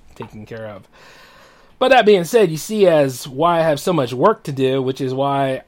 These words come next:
I don't know why, like, people nowadays will go so far to utilize quitting as an answer to solve their problems. Have you noticed that lately? Like, a lot of big YouTubers are,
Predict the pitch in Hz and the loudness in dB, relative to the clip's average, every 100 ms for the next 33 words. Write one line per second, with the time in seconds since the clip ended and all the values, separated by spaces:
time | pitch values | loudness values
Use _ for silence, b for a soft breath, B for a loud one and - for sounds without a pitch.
0 | - 143 170 170 156 156 151 143 147 139 | -10 -6 -2 -2 -2 0 0 -2 -2 -2
1 | 135 127 120 151 151 131 127 139 135 127 | -4 -4 -6 -6 -6 -6 -6 -4 -4 -4
2 | 131 123 120 113 - b b b 117 120 | -4 -4 -6 -10 -20 b b b -10 -6
3 | 117 131 127 - 127 135 127 123 - 123 | -4 -2 -2 -2 -6 -4 -4 -6 -10 -8
4 | 123 123 120 113 120 120 120 117 117 110 | -6 -6 -6 -10 -10 -6 -6 -6 -8 -12
5 | - 202 202 143 127 113 117 135 127 - | -6 -2 0 0 -2 -6 -8 -10 -12 -10
6 | 127 117 127 113 127 120 117 107 - 147 | -12 -12 -14 -16 -10 -10 -10 -12 -8 -6
7 | 180 113 64 62 - - _ B B B | -6 -10 -18 -20 -20 -20 _ B B B
8 | B 147 208 240 185 196 220 196 208 202 | B 0 2 2 2 4 4 4 4 4
9 | 208 185 151 139 156 175 139 147 156 131 | 4 4 2 2 2 2 2 0 -2 -4
10 | 151 156 170 175 180 147 135 123 117 | -8 -4 -2 0 -2 0 -2 -2 -6